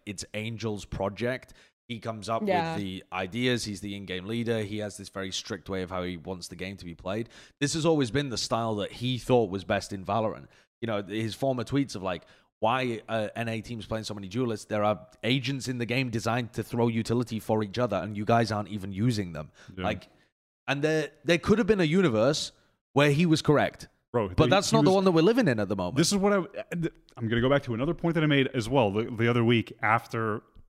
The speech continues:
Speaker 3: uh, the other week with all this, all these Z U teams, is that I swear,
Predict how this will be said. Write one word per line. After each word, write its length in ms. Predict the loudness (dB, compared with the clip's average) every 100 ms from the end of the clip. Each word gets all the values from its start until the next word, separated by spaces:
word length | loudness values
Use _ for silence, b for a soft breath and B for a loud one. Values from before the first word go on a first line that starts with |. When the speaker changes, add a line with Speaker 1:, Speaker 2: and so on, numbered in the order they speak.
| -2
Speaker 3:
uh, 340 | 4 4 2 -4 -20 -20 -20 _ _ -16 -16 -20 _ _ _ -8 -2
the 180 | 4
other 140 | 4 6
week 180 | 2 2
with 80 | 0
all 80 | 0
this, 180 | -4 -10 _
all 120 | -6
these 160 | -2 -2
Z 120 | 0
U 100 | -2
teams, 280 | 0 -4 -6 b b b -4
is 140 | 0
that 260 | 2 2 0 b b b 0
I 160 | 2 4
swear, 640 | 2 0 2 4 2 -2